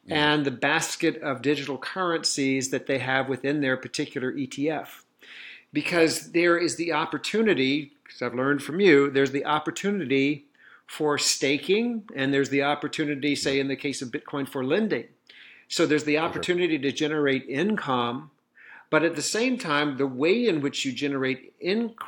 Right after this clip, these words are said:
Speaker 2: income,
Speaker 1: Adds
Speaker 2: uh,
Speaker 1: risk.
Speaker 2: increases the risk through contract risk, right?
Speaker 1: For sure.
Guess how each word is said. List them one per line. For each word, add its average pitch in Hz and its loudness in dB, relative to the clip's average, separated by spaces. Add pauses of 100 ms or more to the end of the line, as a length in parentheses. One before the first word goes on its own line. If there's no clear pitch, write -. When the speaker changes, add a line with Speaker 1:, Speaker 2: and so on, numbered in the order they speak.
(140)
Speaker 2:
income, 135 -2 (480)
Speaker 1:
Adds 92 -4
Speaker 2:
uh, 151 2
Speaker 1:
risk. 165 -4
Speaker 2:
increases 196 0
the 143 4
risk 160 2
through 151 -4
contract 190 0
risk, - -6 (640)
right? 180 2 (160)
Speaker 1:
For - -14
sure. 151 -14